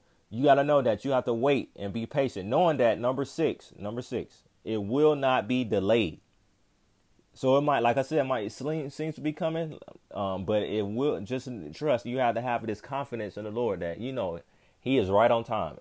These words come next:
It will not be delayed in what you're believing God for. So number seven, the things you have to do, uh,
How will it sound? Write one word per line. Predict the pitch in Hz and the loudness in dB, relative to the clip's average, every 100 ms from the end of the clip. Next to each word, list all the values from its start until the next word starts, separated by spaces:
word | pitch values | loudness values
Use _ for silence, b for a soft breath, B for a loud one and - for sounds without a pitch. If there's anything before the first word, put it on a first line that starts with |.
| - | -14
It | - 95 | -8 -6
will | 98 123 | -2 -2
not | 127 113 101 | -2 -4 -4
be | 113 | -6
delayed | 98 95 113 95 80 b b b - | -4 -2 -2 -2 -6 b b b -12
in | 98 | -6
what | 98 104 | -6 -4
you're | 110 | -6
believing | 90 101 98 95 | -4 -6 -6 -4
God | 107 101 | -2 -2
for. | - 87 85 | -4 -8 -4
So | 107 104 | -2 -2
number | 107 139 123 | -2 -2 -2
seven, | 101 - 156 135 85 | -6 4 6 6 2
the | 85 | -6
things | - 156 143 | -4 -4 -4
you | 143 | -2
have | 135 123 | -2 -2
to | |
do, | 120 107 73 - _ _ _ _ _ _ - - | -2 -2 -4 -12 _ _ _ _ _ _ -20 -6
uh, | 92 90 87 | -4 -2 -4